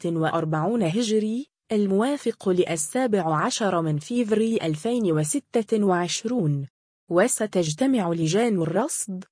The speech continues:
المتكونة من إطارات من المعهد الوطني للرصد الجوي، إطارات من وزارة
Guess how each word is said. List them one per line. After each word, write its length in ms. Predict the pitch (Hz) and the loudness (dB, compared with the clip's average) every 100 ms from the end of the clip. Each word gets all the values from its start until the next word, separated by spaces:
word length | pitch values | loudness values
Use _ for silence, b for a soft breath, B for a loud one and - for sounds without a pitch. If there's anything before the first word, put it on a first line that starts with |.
| _ - | _ 0
المتكونة 1000 | 226 214 208 214 208 196 190 277 294 220 | 2 4 2 0 2 2 4 4 2 0
من 360 | 214 190 170 175 | -2 -2 0 -2
إطارات 680 | 156 190 170 165 214 262 214 | 0 2 4 4 2 0 -2
من 260 | 180 175 | 0 2
المعهد 540 | 175 170 208 226 202 160 | 2 2 0 0 0 0
الوطني 580 | 160 156 208 208 202 175 | 0 0 0 0 0 0
للرصد 520 | 165 170 240 - 185 | 0 0 -2 -2 0
الجوي، 800 | 156 151 160 156 233 214 180 165 | 0 2 0 0 -2 -2 -2 -2
إطارات 640 | 156 175 165 180 262 254 | 2 2 4 2 0 -2
من 320 | 190 170 170 | -2 0 0
وزارة 520 | 165 160 165 226 214 | 0 0 2 0 0